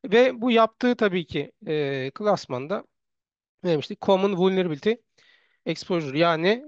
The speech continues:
e, C-, e, C V diyebiliriz, C V diyebiliriz. E, nasıl söylemek istiyorsanız. E, C V üzerinden de I D'lerin tespit edilmesi, artık hangi makinede, hangi C V I D ko-, kodlu bir zafiyet var.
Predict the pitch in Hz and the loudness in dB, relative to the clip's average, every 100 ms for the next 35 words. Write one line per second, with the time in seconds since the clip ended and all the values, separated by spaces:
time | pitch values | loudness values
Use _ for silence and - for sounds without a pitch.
0 | 277 147 139 135 135 170 160 - 147 139 | -4 -4 -2 -4 -6 -6 -6 -4 -2 -2
1 | 131 139 _ 214 185 180 180 160 131 107 | -2 -6 _ -2 0 2 2 0 -6 -8
2 | 110 - - 165 160 170 151 123 107 104 | -14 -12 -8 -6 -4 -6 -6 -6 -8 -8
3 | 190 - - _ _ - 127 131 170 - | -10 -12 -20 _ _ -12 -10 -4 -4 -4
4 | - 147 127 117 - - 117 - 208 220 | -6 -4 -4 -6 -14 -16 -18 -16 -18 -18
5 | - _ _ _ - 151 143 165 220 214 | -20 _ _ _ -6 -2 -2 -2 2 4
6 | 196 175 147 - 262 180 160 135 123 120 | 6 4 4 0 -6 -2 -2 -2 -6 -6
7 | 175 233 _ - 175 160 156 139 123 117 | -6 -6 _ -4 -2 0 -2 -6 -6 -6
8 | 180 - - 190 165 156 151 202 - - | -6 -8 -10 -12 -8 -8 -8 -8 -10 -2
9 | 202 - - 220 220 196 190 160 151 135 | -2 -2 -2 0 0 0 0 -2 -6 -8
10 | 135 - _ _ - _ - 214 220 196 | -8 -10 _ _ -20 _ 2 2 2 0
11 | 185 - 175 170 180 180 180 175 160 147 | -2 -6 -8 -2 2 2 2 0 0 -2
12 | 147 - 165 156 - _ - 160 143 139 | -8 -4 -2 -2 -8 _ -10 -6 -6 -6
13 | 135 135 175 - 139 143 143 165 - 120 | -8 -8 -12 -8 -2 -2 -2 -6 -8 -8
14 | 131 | -10